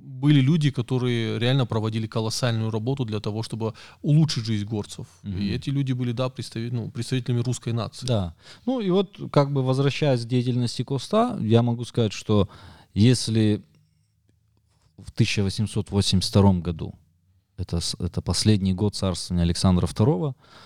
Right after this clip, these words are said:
Speaker 2: сама власть Терской области, вот был такой наместник, м, вернее, губернатор Свистунов, при его покровительстве было создано общество по распространению образования и технических сведений среди горцев. Это тысяча восемьсот восемьдесят второй год.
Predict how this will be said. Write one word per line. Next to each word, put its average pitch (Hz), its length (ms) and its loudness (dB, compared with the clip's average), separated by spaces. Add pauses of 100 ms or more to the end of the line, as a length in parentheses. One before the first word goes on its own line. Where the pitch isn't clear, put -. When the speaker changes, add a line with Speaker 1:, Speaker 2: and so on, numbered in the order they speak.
(140)
Speaker 2:
сама 107 400 2
власть 120 500 0 (500)
Терской 98 400 0
области, 151 440 0
вот 92 200 0 (100)
был 85 160 -4
такой 82 320 -4
наместник, 87 580 2 (100)
м, 87 200 -2
вернее, 90 320 2
губернатор 95 560 2
Свистунов, 113 520 0 (760)
при 165 120 2
его 208 140 6
покровительстве 160 640 2
было 127 240 4
создано 123 480 2
общество 127 540 0
по 107 140 0
распространению 107 760 4
образования 107 720 2
и 101 40 -2
технических 101 600 -2
сведений 101 380 0
среди 90 280 -12
горцев. 82 380 -8 (100)
Это - 80 -16
тысяча - 280 -2
восемьсот 101 400 0
восемьдесят 95 320 0
второй 95 200 0
год. 95 220 -8